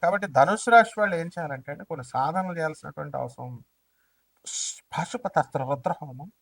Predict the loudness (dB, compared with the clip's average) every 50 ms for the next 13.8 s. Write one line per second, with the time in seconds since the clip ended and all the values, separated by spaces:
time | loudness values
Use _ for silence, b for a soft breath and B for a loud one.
0 | _ _ _ -20 _ -14 -6 -2 -2 0 0 -2 2 2 2 2 2 -2 -8 -2
1 | -2 0 0 0 0 0 0 0 0 -2 -2 -2 -4 -6 -8 -8 -8 -4 -4 -2
2 | -2 0 0 0 0 0 -2 -4 -8 -12 -14 -18 -20 _ _ _ _ _ _ _
3 | _ _ _ _ _ _ -2 -2 0 0 2 6 6 6 8 8 6 6 6 4
4 | 4 4 4 6 6 6 6 2 0 0 -4 -8 -8 -8 -8 -12 -18 _ _ _
5 | _ _ _ _ _ _ _ _ _ _ _ _ _ _ _ _ _ _ _ _
6 | _ _ _ _ _ _ _ _ _ _ _ _ _ _ _ _ _ _ _ _
7 | 2 6 8 10 12 12 12 12 12 10 10 8 8 12 12 12 12 12 12 12
8 | 12 10 10 10 12 10 10 10 10 12 12 12 12 12 12 10 8 6 4 4
9 | 4 2 2 2 2 4 6 6 6 4 2 -2 _ _ _ _ _ _ _ _
10 | _ _ _ 4 8 10 10 10 12 12 10 10 10 6 -2 0 0 2 2 0
11 | 0 -2 -6 -12 -14 _ _ _ _ _ _ _ _ _ _ _ _ _ _ _
12 | _ _ _ _ _ _ 12 12 12 12 10 8 6 4 6 6 6 6 6 4
13 | 4 2 _ _ -4 0 2 2 2 8 10 12 12 12 10 4